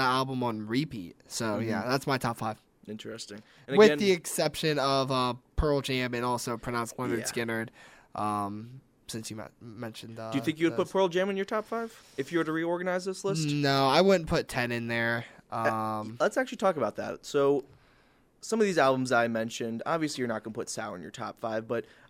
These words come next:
Speaker 2: I've mentioned some albums. Would you change anything after listening
Speaker 1: I
Speaker 2: to some of
Speaker 1: wouldn't. I
Speaker 2: these?
Speaker 1: wouldn't mind. Pr-, I,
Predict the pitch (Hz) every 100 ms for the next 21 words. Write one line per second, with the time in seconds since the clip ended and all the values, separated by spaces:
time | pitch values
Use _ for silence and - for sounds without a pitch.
0 | - 135 127 123 - - 180 180 170 -
1 | 147 123 123 117 120 120 - - _ -
2 | 117 139 190 196 202 - 165 147 127 -
3 | 120 113 - 104 107 117 - - 127 131
4 | 127 117 120 110 104 107 110 110 _ _
5 | - - - 156 190 226 208 107 104 135
6 | 170 220 190 156 135 143 139 - - -
7 | - - - 143